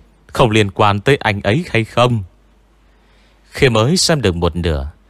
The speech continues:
nước mắt của Hách Văn Bình đã rơi như mưa. Để nói được câu này, ông ấy phải cố gắng lắm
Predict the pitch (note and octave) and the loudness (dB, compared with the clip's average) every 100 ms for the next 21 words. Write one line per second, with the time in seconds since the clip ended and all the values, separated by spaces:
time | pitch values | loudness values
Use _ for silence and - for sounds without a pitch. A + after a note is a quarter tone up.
0 | _ _ B2 C3 A2+ A2+ A2 G#2 - F2+ | _ _ 0 0 2 -2 -2 -6 0 0
1 | D#2+ C3+ F#2 E2+ E2 E2 D#2 - _ _ | 2 -2 -4 -2 -2 -4 -4 -12 _ _
2 | _ A#2 B2+ F#2+ G2 F#2 F#2+ G#2 C#3 B2 | _ -2 0 0 0 2 0 -2 -2 0
3 | G#2+ A2+ F#2+ - _ _ _ _ G#2+ G2+ | 0 0 -2 -12 _ _ _ _ 0 2
4 | F#3+ A2+ G#2+ - F#3 G2+ D2+ C#2 D#2 _ | 2 0 -2 0 0 0 -4 -6 -12 _
5 | _ _ - A#2 G#2 D#3 F2+ D2+ G2+ F#2+ | _ _ 0 2 2 2 -2 -2 -2 -2
6 | G2 G2+ F#2 F#2 D#3+ | -2 -4 -4 -6 -8